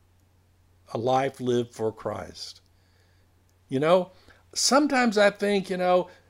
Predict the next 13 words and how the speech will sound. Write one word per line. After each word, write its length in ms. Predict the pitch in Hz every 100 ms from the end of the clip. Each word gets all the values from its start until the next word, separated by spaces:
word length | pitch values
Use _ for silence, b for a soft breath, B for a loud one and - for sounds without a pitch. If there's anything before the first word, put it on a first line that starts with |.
| _
yeah, 300 | 202 277 269
dying, 720 | 160 175 240 247 247 247 -
you 80 | 139
get 160 | 202 185
to 60 |
go 80 | 170
to 60 | 147
heaven, 420 | 196 214 208 190 - -
life 400 | 131 190 196 170
is 100 | 139
good, 400 | 190 196 190 175 _ _ _ _ _ _
great 320 | 135 131 113
thing. 340 | 117 95 76